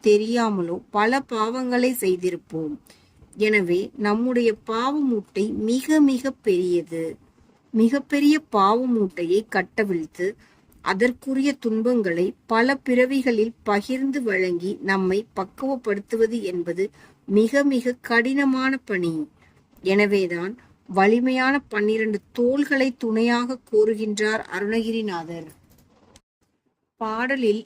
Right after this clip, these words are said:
இறுதியாக வருகின்ற பயந்த தனி வழிக்கு துணை வடிவேலும் செங்கோடன் மயூரமுமே என்ற வரிக்கு உரிய பொருளை பார்ப்போம்.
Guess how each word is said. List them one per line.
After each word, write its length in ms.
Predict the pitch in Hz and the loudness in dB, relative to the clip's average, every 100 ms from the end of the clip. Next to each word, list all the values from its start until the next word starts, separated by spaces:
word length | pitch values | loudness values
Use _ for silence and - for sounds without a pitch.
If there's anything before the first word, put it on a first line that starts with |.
| - | -4
இறுதியாக 640 | 202 240 247 269 269 262 | -2 0 0 0 0 -2
வருகின்ற 760 | 262 185 196 214 196 170 156 160 _ _ _ _ _ _ | -6 -4 -4 -4 -4 -4 -8 -14 _ _ _ _ _ _
பயந்த 600 | 180 196 208 254 285 311 - | -6 -2 0 0 0 -2 -2
தனி 260 | 277 262 | 0 0
வழிக்கு 520 | 214 185 208 247 - 294 - | 2 2 2 0 -2 -4 -2
துணை 300 | 226 185 180 - _ | 0 2 0 -2 _
வடிவேலும் 720 | 190 190 233 262 262 208 196 247 | -2 2 2 0 -2 -2 -4 -6
செங்கோடன் 800 | - 220 220 240 254 247 262 262 | -4 -2 0 -2 0 0 0 -2
மயூரமுமே 720 | 208 185 208 233 226 220 226 240 | -2 -2 0 0 0 0 0 0
என்ற 300 | 190 180 180 | -2 -6 -6
வரிக்கு 480 | 160 165 185 208 240 | -6 -6 -6 -6 -6
உரிய 380 | 202 175 170 170 - | -2 -2 -2 -6 -10
பொருளை 400 | _ 208 226 220 233 | _ 0 2 0 -2
பார்ப்போம். 580 | - 190 160 - 165 156 | -2 -2 -2 -6 -6 -6